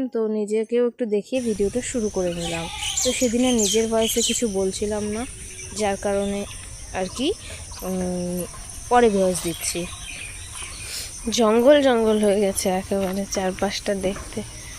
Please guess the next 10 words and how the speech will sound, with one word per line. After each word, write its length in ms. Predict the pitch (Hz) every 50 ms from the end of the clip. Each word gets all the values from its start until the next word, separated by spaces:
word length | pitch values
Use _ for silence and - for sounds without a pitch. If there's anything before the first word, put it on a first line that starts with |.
| - - - - -
সবুজ 720 | - - 240 220 214 220 226 226 220 220 220 214 220 208 - -
সবুজ। 500 | - - 214 202 202 202 202 202 202 202 -
আর 100 | 196 202 208
বৃষ্টি 320 | 202 226 - - - - 247 254
হয়ে 220 | 254 247 254 254
গেছে, 260 | 254 262 254 - - 294 311 - - - - - - - - - - - - -
বৃষ্টির 400 | 226 226 - - - 240 226 220
জন্য 240 | - 254 262 269 262 262
আরোই 320 | 220 175 180 214 247 269 269
জঙ্গল। 440 | 233 220 185 185 190 190 196 190 185